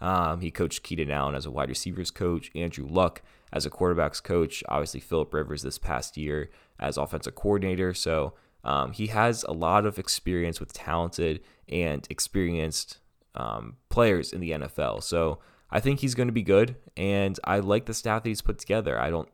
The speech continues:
didn't know all these guys going into it. Um, uh, like many Eagles fans, the, these were all new names to us, but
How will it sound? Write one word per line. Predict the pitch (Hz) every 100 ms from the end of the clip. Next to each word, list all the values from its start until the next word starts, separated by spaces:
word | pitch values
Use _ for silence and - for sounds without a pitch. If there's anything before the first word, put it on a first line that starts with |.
| -
didn't | 82 104 104
know | 98
all | 76 95
these | 95 85
guys | 73 80 87
going | 87 87
into | 98 113 120
it. | 117 - - _
Um, | - 78 67 62 58 - -
uh, | - 73 -
like | 90 90 82 - -
many | 85 82
Eagles | 82 85 -
fans, | 82 85 92 101
the, | 82 80
these | 80 80
were | 80
all | 80
new | 82 90
names | 82 90 101
to | - 104
us, | 98
but | - 90 76